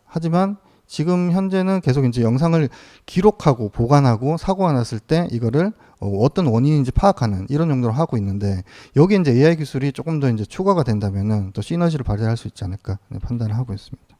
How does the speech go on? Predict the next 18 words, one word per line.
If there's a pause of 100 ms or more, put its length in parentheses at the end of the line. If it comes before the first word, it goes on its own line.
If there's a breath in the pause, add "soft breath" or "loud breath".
(1900 soft breath)
네,
이런
것들이
지금
현재
씨씨티비로
보는
거죠.
아파트
현장에
고성능
씨씨티비를
타워크레인
설치하고 (440 loud breath)
모니터링
요원이
직접
줌인하면서